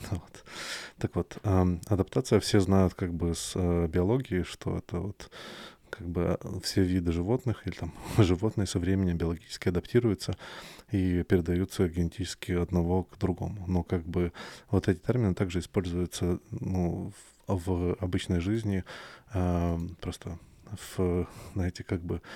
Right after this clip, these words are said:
в такой народной психологии. Эм, и, э, ну, а вот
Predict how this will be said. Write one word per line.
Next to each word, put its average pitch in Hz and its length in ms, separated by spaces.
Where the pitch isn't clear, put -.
в - 80
такой 90 320
народной 92 580
психологии. 87 640
Эм, 85 520
и, 90 720
э, 92 380
ну, 87 220
а 92 140
вот 92 260